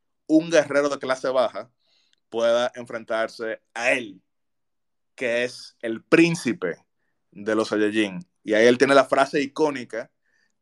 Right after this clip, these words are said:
"Te voy a mostrar la pared que no podrás cruzar".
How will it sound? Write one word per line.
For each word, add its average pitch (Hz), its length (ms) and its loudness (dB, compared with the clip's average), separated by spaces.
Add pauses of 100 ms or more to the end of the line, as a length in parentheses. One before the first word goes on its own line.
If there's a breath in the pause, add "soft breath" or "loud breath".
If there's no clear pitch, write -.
"Te 139 160 2
voy 147 300 2
a 196 100 6
mostrar 160 580 -4
la 165 180 -4
pared 127 340 -6 (1300)
que 113 180 -12
no 123 340 -2
podrás 113 520 0
cruzar". 98 520 -10